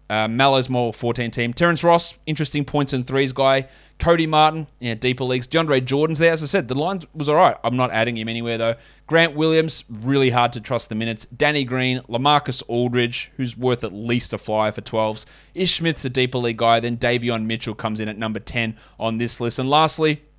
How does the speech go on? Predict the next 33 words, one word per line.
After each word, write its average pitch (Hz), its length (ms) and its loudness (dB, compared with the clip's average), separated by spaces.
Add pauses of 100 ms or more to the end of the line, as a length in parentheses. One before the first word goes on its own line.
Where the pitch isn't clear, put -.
(640)
we 151 100 -4
look 165 80 0
at 156 40 -2
the 139 60 -2
top 143 220 0
ten 135 200 0
players 127 420 2 (360)
in 143 240 2 (120)
points 131 380 -2
leagues. 123 260 0
Julius 165 400 0
Randle's 139 320 -2
at 127 60 -6
number 127 240 -4
one. 123 360 0 (300)
Cole 160 260 4
Anthony, 135 560 0
Ja 139 200 4
Morant, 123 440 0
Steph - 340 -2
Curry, 117 340 2
Miles 135 420 2
Bridges, 110 360 -6
Joel 135 320 0
Embiid, 113 320 -2 (340)
Shai 156 260 2
Gilgeous-Alexander, 123 1080 0
Jason 135 440 0
Tatum, 117 320 -2
Josh 120 180 -4
Giddey, 113 360 -4 (300)
and 117 320 -4
Kevin, 113 460 -2